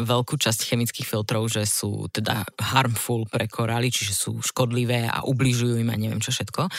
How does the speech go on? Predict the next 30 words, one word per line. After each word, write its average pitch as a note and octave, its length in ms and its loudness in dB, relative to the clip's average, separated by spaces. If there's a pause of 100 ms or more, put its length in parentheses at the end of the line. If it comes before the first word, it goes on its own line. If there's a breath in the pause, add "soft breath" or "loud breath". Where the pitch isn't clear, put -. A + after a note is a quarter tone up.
(340 loud breath)
sa - 160 2
samozrejme F3+ 720 4 (480)
začali C#3 560 4 (160)
robiť C#3 280 4 (120)
ďalšie C3 240 4
štúdie, A#2 400 0
lebo D#3 160 4
to D3+ 80 -4
tak D3+ 160 2
väčšinou D3 240 4
býva, B2+ 320 2
keď C#3+ 160 -2
sa E3 80 0
vydá D3 160 2
takáto C#3 400 0
nejaká B2 160 0
kontroverzná B2 560 2
štúdia, D#3 320 2
všetkých - 240 -2
to C#3 80 0
začne B2+ 240 0
zaujímať, C#3 320 2
poďme C#3+ 240 2
to C3+ 80 2
riešiť. A2+ 320 0 (640 loud breath)
A, B2+ 320 8
e, - 280 -2 (1080)
už D#3+ 240 2
máme C3 320 6
štúdie A#2+ 400 2